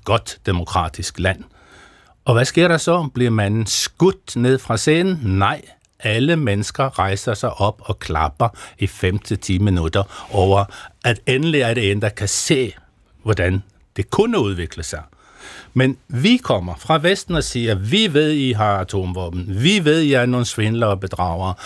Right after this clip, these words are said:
Og det kommer ikke til at slippe godt afsted. Men vi ved, I har to hundrede tusind mennesker i spjældet, og det skal I også straffes for," og så videre. Og så går nordkoreanerne i baglås.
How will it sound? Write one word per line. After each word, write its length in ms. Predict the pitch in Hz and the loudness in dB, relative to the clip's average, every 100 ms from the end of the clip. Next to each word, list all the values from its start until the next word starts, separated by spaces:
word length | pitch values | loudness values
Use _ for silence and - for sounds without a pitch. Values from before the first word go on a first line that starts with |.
| - - | -16 -2
Og 220 | 120 170 | 0 2
det 160 | 185 | 2
kommer 240 | - 147 123 | 2 -2 0
ikke 200 | 113 - | -2 -2
til 80 | 127 | -4
at 40 | |
slippe 260 | - 110 98 | -2 -2 0
godt 240 | 101 101 | -2 -2
afsted. 320 | 98 - 90 | -4 -2 -2
Men 240 | 95 95 110 | 0 0 2
vi 240 | 196 151 | 4 4
ved, 180 | 151 156 | 2 4
I 100 | 139 | 2
har 180 | 117 113 | 0 0
to 260 | - 117 | -2 -2
hundrede 240 | 113 110 107 | 0 -2 -2
tusind 380 | 101 101 110 | -4 -4 -2
mennesker 360 | 98 85 - 104 | 0 -2 0 0
i 80 | 95 | 0
spjældet, 420 | - 85 85 92 - | 0 0 0 -2 -2
og 200 | 104 - | 0 2
det 140 | 160 | 2
skal 220 | - 127 | 2 2
I 60 | 107 | 2
også 260 | 95 - | 0 -2
straffes 460 | 113 - 95 87 90 | -8 -4 -4 -4 -8
for," 160 | - 87 | -6 -8
og 160 | 92 | -8
så 140 | - 98 | -4 -4
videre. 340 | 87 80 87 - - - - - | -4 -4 -6 -8 -14 -16 -14 -4
Og 100 | - | -2
så 140 | - | -2
går 320 | 175 156 170 | 2 2 2
nordkoreanerne 760 | 160 135 147 165 151 123 113 98 | 0 -2 -2 0 0 0 0 0
i 20 | |
baglås. 720 | 98 175 226 214 190 - - | 2 0 2 0 -2 -6 -12